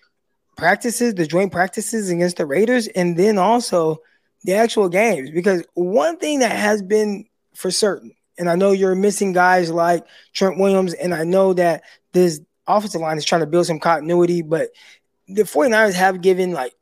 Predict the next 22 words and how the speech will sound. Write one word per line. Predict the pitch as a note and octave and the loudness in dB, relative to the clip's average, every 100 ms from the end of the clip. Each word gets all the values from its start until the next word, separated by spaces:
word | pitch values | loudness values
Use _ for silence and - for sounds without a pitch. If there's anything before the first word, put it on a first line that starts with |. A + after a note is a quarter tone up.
| _ - | _ -10
Arik | C#3+ | -8
Armstead, | C3+ C#3 - E3 | -8 -8 -4 -4
he's | C#3+ C3 | -4 -6
had, | C#3+ B2+ A#2+ | -6 -6 -8
like, | B2+ - | -14 -10
a | E3 | -6
day | D#3 C#3+ | -4 -2
off | C3+ C3+ | -4 -4
here | D#3 | -6
and | C#3 C#3 | -8 -8
there. | C3+ | -8
You | D3 | -8
know, | C#3+ | -8
Javon | C#3 D3+ D3+ C#3+ | -4 -2 0 2
Hargraves, | D3+ C#3 C#3 C3+ | 0 0 -4 -4
like, | D3 B2+ | -6 -6
you | |
know, | D#3 | -4
he's | C#3+ D#3+ | -2 0
not | D#3 | -2
gonna | B2+ C#3 | -2 -4
go | C#3+ C#3 | -2 -2